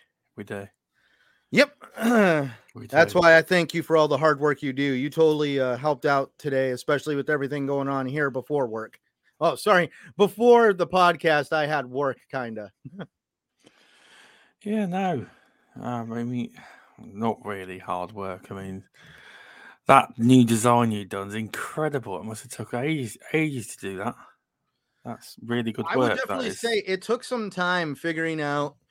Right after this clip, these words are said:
Speaker 2: how to, how do I make Kratos fighting Master Chief? Because two different platforms, it took a lot of, uh, Photoshop and Adobe Illustrator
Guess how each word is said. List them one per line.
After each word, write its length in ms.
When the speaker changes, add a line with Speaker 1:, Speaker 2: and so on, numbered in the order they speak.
Speaker 2:
how 300
to, 560
how 200
do 140
I 120
make 340
Kratos 560
fighting 420
Master 420
Chief? 340
Because 600
two 140
different 340
platforms, 920
it 140
took 180
a 60
lot 360
of, 260
uh, 260
Photoshop 760
and 460
Adobe 400
Illustrator 680